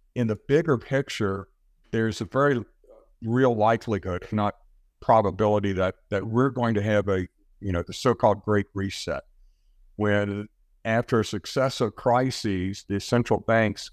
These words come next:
create so much fiat currency that it loses any credibility. And in that environment, the only real way you can reestablish credibility would be just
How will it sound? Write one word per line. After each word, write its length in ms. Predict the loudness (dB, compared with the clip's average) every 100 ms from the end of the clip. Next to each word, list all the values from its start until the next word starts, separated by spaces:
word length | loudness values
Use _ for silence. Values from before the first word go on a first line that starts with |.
| -6
create 360 | 0 2 0
so 160 | 0 2
much 280 | 2 2 0
fiat 320 | 2 2 0
currency 480 | -2 -2 -2 -4 -4
that 160 | -4
it 60 | -4
loses 580 | -2 -2 -2 -6 -8 -12 _ _ _ _ _ -4
any 160 | -2
credibility. 840 | 0 4 4 2 2 2 2 -2 -6 _
And 140 | -4
in 120 | -2 0
that 200 | 0 2
environment, 720 | 0 2 0 2 -2 -2 -6
the 140 | -6
only 340 | -2 0 0 0
real 380 | 0 0 0
way 220 | 0 0 0
you 200 | -4 -6
can 160 | -4
reestablish 760 | -2 0 -2 -2 -2 -2 -2 -10
credibility 640 | -6 -6 -4 -4 -4 -4
would 180 | -6 -6
be 140 | -4 -4
just 400 | -2 -4 -6